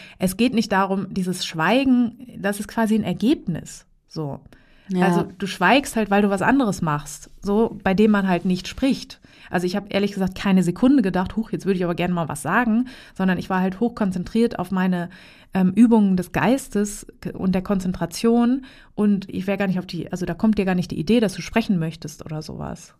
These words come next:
Speaker 1: Genau.
Speaker 2: Ja,
Speaker 1: Genau, und dann gibt's eben noch die informelle Praxis und das ist die, ähm, bewusste Aufmerksamkeitslenkung auf alltägliche Tätigkeiten und das find ich zum Beispiel super und das mache ich mega viel im Alltag. Deswegen, ähm,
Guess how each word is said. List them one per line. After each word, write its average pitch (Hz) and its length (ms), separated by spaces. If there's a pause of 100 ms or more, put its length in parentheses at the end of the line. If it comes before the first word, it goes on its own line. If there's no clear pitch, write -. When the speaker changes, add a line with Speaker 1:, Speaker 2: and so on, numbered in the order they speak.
(200)
Speaker 1:
Genau. 165 360 (160)
Speaker 2:
Ja, 196 420 (840)
Speaker 1:
Genau, 233 180
und 233 60
dann 240 120
gibt's 285 180
eben 247 140
noch 233 120
die - 100
informelle 277 580
Praxis 254 580
und 208 200
das 214 160
ist - 180
die, 220 180 (120)
ähm, 208 300
bewusste 233 480
Aufmerksamkeitslenkung 208 1300
auf 185 180
alltägliche 196 640
Tätigkeiten 233 720
und 196 180
das 202 160
find 208 300
ich 277 240
zum 226 120
Beispiel 208 480
super 262 540
und 196 80
das 190 100
mache 196 140
ich 190 140
mega 214 360
viel 233 220
im 185 120
Alltag. 208 580 (360)
Deswegen, 208 680
ähm, 185 500